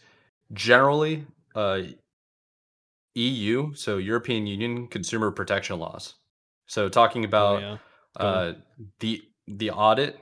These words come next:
Speaker 1: from Microsoft Activision merger, the interchangeable batteries that are now gonna be required on all, uh, electronic devices. So there are gonna be no, basically, what, what would you even call it? Like,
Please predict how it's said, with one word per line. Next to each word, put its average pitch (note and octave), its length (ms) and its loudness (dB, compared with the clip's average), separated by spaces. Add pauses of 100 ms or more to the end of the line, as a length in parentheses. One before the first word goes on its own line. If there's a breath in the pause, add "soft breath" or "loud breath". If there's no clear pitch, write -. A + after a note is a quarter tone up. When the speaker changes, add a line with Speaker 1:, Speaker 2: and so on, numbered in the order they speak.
(300)
Speaker 1:
from G2+ 500 2
Microsoft A2+ 380 2
Activision G#2 440 0
merger, G2+ 500 -4 (640)
the A2 280 -2
interchangeable B2+ 580 0
batteries G#2 460 0
that G2+ 80 -2
are F#2+ 40 -4
now G2 140 -2
gonna G2+ 160 -4
be G2+ 120 -4
required F#2+ 440 0
on F#2 120 -2
all, F#2+ 540 -6 (400)
uh, F2 220 -4
electronic G2+ 420 -4
devices. F#2 420 -4
So G#2 120 -6
there F#2+ 200 -4
are G#2 200 0
gonna G2 160 -8
be F#2 160 -8
no, F2+ 520 -6 (920)
basically, G2 520 -6
what, F2+ 280 -12
what B2+ 160 -2
would C#3 100 -8
you C#3+ 80 -4
even A2+ 180 -6
call G2+ 320 -2
it? E2+ 100 -6
Like, F2+ 300 -8